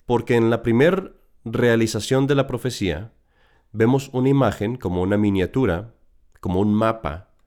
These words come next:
de lo que va a ocurrir en la segunda realización de la profecía. Y así, en la destrucción de Jerusalén, vemos como un plano,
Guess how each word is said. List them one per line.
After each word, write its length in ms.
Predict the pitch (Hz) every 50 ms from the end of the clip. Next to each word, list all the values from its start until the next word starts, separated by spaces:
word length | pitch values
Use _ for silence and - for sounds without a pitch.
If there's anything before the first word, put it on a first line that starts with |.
| _ _ _ _ _ _ _ _ _ _ _ _
de 140 | 107 101 101
lo 140 | 101 104
que 100 | 104 107
va 100 | 95 113
a 40 | 127
ocurrir 600 | 127 - 147 143 135 127 135 135 135 - - - - -
en 120 | 98 92
la 100 | 90 87
segunda 480 | - - 92 92 117 143 147 135 123 107
realización 560 | 95 98 92 87 85 - 87 82 90 90 87
de 80 | 87 82
la 120 | 82 78
profecía. 580 | - - - - 85 - - - - - - - _ _ - - _ _ _ _ _ _ _ _ _ _ _ _ _ _ _ - - - - _ _ _
Y 120 | 104 107
así, 460 | 107 104 104 - 147 156 165 170 - -
en 120 | - 117
la 80 | 110 107
destrucción 540 | 104 104 104 - 110 107 - - 139 143 156
de 100 | 175 170
Jerusalén, 680 | - 160 151 139 - 135 123 110 98 90 87 87 87
vemos 280 | 98 101 113 120 117 -
como 220 | - 101 101 104
un 260 | 107 110 110 107 -
plano, 580 | - 123 123 127 131 117 98 87 82 80 90